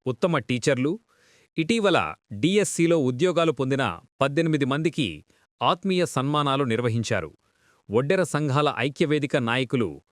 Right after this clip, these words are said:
బెల్లంకొండ వెంకటేశ్వర్లు, బండి రమేష్, ఉప్పు భాస్కర్ ఆధ్వర్యంలో ఈ కార్యక్రమాన్ని నిర్వహించారు. ఒడ్డెర కులంలో కష్టపడి చదివి ఉద్యోగాలు సంపాదించిన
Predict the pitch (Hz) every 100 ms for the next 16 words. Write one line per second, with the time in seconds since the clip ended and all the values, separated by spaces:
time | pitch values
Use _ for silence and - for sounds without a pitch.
0 | _ _ 95 117 165 170 170 156 104 110
1 | 147 147 131 139 127 147 202 _ _ _
2 | _ 95 120 147 135 101 120 165 - -
3 | _ _ _ _ - 156 - 165 143 139
4 | - 151 104 120 120 131 127 123 196 240
5 | _ _ _ - 151 151 139 147 175 180
6 | 147 127 160 135 127 120 110 107 90 -
7 | _ _ _ _ _ - 127 147 208 160
8 | 160 160 160 143 135 - 180 175 147 123
9 | 120 147 214 - _ 107 135 190 180 175
10 | 147 135 120 139 131 120 127 80